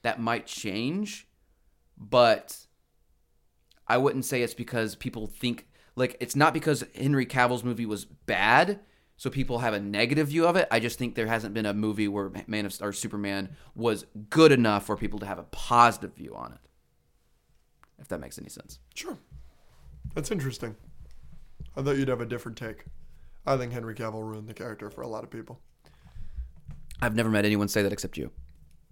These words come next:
Speaker 2: No, no, no, no, no, no, no, no. But that's not what I'm saying. What I'm saying is, if you're introduced to Superman with Henry Cavill's Superman, that's your first look at Superman for the generation younger than us and maybe our generation a little bit.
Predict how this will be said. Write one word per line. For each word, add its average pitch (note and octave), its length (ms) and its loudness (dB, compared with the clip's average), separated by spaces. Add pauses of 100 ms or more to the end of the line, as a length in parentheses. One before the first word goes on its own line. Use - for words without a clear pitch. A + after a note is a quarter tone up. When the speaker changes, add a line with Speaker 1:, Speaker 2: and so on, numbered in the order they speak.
(440)
Speaker 2:
No, G3 180 4
no, G#3+ 120 6
no, G#3+ 100 8
no, G#3+ 120 8
no, G#3 100 10
no, G3+ 100 10
no, G3+ 140 12
no. E3 140 10
But C#3+ 180 -2
that's G#3+ 200 10
not F#3 140 12
what F#3 120 12
I'm D3+ 120 6
saying. B2 480 4 (440)
What F#3+ 140 8
I'm F3+ 120 8
saying G3+ 440 8
is, B2 320 0
if D#3 160 0
you're E3 280 0
introduced G3+ 840 2
to F3 120 0
Superman C#3+ 840 2 (680)
with E3+ 280 4
Henry F#3+ 460 4
Cavill's E3 680 6
Superman, C3 760 -2 (420)
that's F#3+ 300 10
your G3 80 10
first - 380 4 (160)
look E3 280 2
at E3 100 -2
Superman B2+ 580 0 (180)
for D#3+ 180 2
the C#3+ 140 0
generation D3+ 560 4
younger D3+ 300 4
than D3 140 4
us C#3+ 240 4
and C#3+ 140 0
maybe C#3+ 220 4
our D3 180 6
generation B2+ 540 -4
a A2+ 40 -6
little A#2 200 -6
bit. - 280 -6